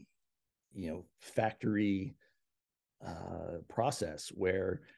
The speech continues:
you know, you come down to an altar or you say a prayer and, you know, you say the magic words and then you're saved forever and you go to heaven. Um, and we've reduced Christianity to a zero sum game, zero sum game where that's all that matters.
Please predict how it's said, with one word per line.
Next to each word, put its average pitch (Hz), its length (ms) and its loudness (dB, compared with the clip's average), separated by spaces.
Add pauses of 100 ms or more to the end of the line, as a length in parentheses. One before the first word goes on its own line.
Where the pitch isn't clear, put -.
(280)
you 110 100 6
know, 90 400 2
you 110 440 10
come 117 200 8
down 117 220 10
to 110 140 2
an 104 60 6
altar 123 480 8
or 98 180 6
you 92 140 -2
say 113 260 6
a 104 60 4
prayer 120 800 4
and, 95 420 -2
you 98 200 2
know, - 60 -2
you 101 140 0
say 113 200 8
the 104 100 6
magic 104 320 4
words 117 320 6
and 101 100 2
then 95 140 2
you're 98 100 0
saved 107 380 4
forever 107 260 6
and 101 100 6
you 98 80 4
go 95 160 6
to 90 80 0
heaven. 127 400 2 (540)
Um, 92 380 2 (120)
and 107 160 6
we've 107 220 4
reduced 117 680 6 (560)
Christianity 107 920 4 (340)
to 123 120 8
a 107 40 12
zero 107 340 8
sum 101 240 2
game, 107 400 2
zero 120 560 10
sum 107 240 4
game 113 240 6
where 107 80 4
that's 123 180 6
all 117 100 8
that 101 120 2
matters. 101 580 -4